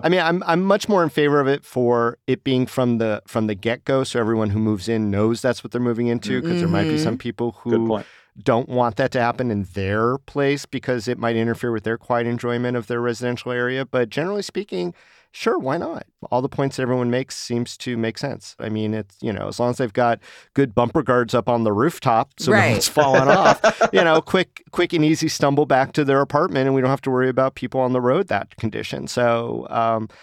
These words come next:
Speaker 1: I think it's innovative, it's interesting, and it actually opens up a broader conversation about what we call mixed use.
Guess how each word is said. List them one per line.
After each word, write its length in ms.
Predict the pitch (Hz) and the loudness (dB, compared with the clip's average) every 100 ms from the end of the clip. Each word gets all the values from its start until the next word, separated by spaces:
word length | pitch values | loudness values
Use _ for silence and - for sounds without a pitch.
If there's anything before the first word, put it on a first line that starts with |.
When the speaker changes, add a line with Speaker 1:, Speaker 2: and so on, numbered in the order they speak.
| - | -8
Speaker 1:
I 80 | 233 | -6
think 160 | 240 392 | -4 -6
it's 100 | - | -2
innovative, 460 | 170 170 175 185 160 | 0 2 2 0 -2
it's 140 | 147 | -2
interesting, 480 | 143 - 143 165 160 | -2 -2 -6 -4 -2
and 80 | 139 | -2
it 140 | 139 120 | -2 -4
actually 340 | 131 - 151 | -4 -4 -2
opens 300 | 143 139 139 | -2 -2 0
up 160 | 151 - | 0 0
a 40 | |
broader 280 | 113 104 98 | 0 0 0
conversation 720 | 98 98 - - - - 113 | -6 -8 -8 -10 -10 -8 -6
about 400 | 110 104 104 95 - _ _ | -4 -2 -2 -4 -10 _ _
what 220 | - 110 | -6 -4
we 80 | 117 | -4
call 240 | - 110 92 | -6 -6 -2
mixed 460 | 101 117 - - | -2 -4 -6 -8
use. 420 | 98 143 - - | -4 -4 -4 -12